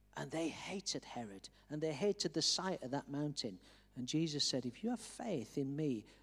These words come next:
as small as a mustard seed, that mountain could be removed." It became a place of real resentment for the Jewish people.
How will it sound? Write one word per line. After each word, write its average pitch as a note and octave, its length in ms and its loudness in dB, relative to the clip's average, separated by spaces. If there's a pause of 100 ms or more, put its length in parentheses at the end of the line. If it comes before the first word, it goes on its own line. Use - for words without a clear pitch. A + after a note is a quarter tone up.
as B2 100 2
small F3 400 4
as D3+ 120 0
a D3+ 60 0
mustard C#3+ 340 0
seed, A2 300 -2
that C3+ 200 -4
mountain C#3 580 -2 (440)
could - 200 -6
be A#2+ 160 0
removed." A2 680 -6 (4000)
It C3+ 140 -4
became D#3+ 340 0
a C#3 60 2
place - 360 2
of C3 160 -2
real C#3+ 280 8
resentment B2+ 680 2 (100)
for B2 140 -2
the A2+ 100 0
Jewish A2+ 380 -2
people. A2 420 -2